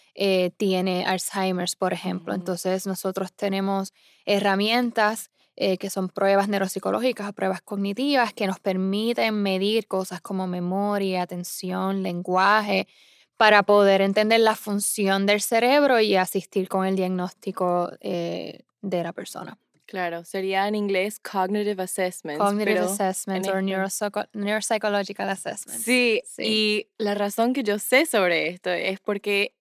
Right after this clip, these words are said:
Speaker 2: yo trabajé en una clínica de neuropsicología
Speaker 1: Ah.
Speaker 2: cuando estaba en mi undergrad, mi pregrado.
Speaker 1: Ok.
Speaker 2: Eh, trabajé ahí por dos años justamente haciendo lo que usted, bueno, ayudando a
Speaker 1: Ajá,
Speaker 2: hacer lo que
Speaker 1: ajá.
Speaker 2: usted hace. O sea,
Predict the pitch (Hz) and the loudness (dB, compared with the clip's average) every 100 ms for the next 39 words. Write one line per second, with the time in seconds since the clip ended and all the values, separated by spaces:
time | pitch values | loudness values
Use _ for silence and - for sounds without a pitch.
0 | _ 202 220 233 247 240 220 202 185 196 | _ -2 -2 2 2 2 2 -2 -2 -4
1 | - 196 190 185 - 233 220 185 165 175 | -6 -6 -4 -4 -2 0 0 -2 -2 -2
2 | 170 170 208 208 196 180 170 165 151 247 | -2 -4 -4 -6 -6 -8 -6 -4 -4 -6
3 | - 247 269 330 330 220 202 202 190 190 | -8 -8 -6 -6 -6 -6 -8 -4 -2 0
4 | 185 - 196 202 208 196 185 202 202 180 | -2 -2 0 2 0 -2 -2 -2 -2 0
5 | 175 160 175 170 165 - 202 190 175 151 | 0 0 -2 -6 -8 -2 0 2 2 2
6 | 151 208 - - 220 - 214 233 196 185 | 0 -4 -8 -12 -10 -8 -8 0 2 2
7 | 196 190 196 233 233 220 208 196 226 269 | 2 -2 0 0 0 0 -2 2 2 2
8 | 208 185 190 - 285 - 302 226 214 220 | -2 -2 -4 -4 -6 0 0 2 0 -2
9 | - 220 220 214 226 220 208 202 202 - | -2 -2 0 0 2 0 0 0 0 -4
10 | _ _ _ 220 202 - - 214 202 170 | _ _ _ -8 -4 -2 2 4 4 4
11 | 190 190 196 214 233 180 196 214 226 202 | 2 6 8 8 8 8 8 6 4 6
12 | 175 185 202 196 202 - 202 190 208 - | 8 6 4 2 -2 2 6 6 6 2
13 | 156 151 175 156 151 | 0 0 0 0 -2